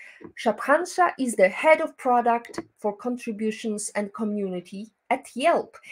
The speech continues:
and has played key roles at Salesforce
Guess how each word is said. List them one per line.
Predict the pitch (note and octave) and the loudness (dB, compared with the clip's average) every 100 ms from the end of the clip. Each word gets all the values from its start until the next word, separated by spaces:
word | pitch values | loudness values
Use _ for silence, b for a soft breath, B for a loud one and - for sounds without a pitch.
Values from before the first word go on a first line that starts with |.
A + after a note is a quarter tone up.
| B - | B 0
and | C4 | 2
has | C#4+ C#4+ | 2 0
played | - C#4+ F4 E4+ - | 2 4 4 2 -4
key | F#4+ F#4 | 0 2
roles | C4 G#3 G3+ G#3+ - - | 4 4 4 -2 -6 -4
at | F#3+ F#3+ | -4 -4
Salesforce | - D4+ E4+ E4+ - D#4 D#4 D#4 | 0 2 2 -2 -4 -2 -2 -4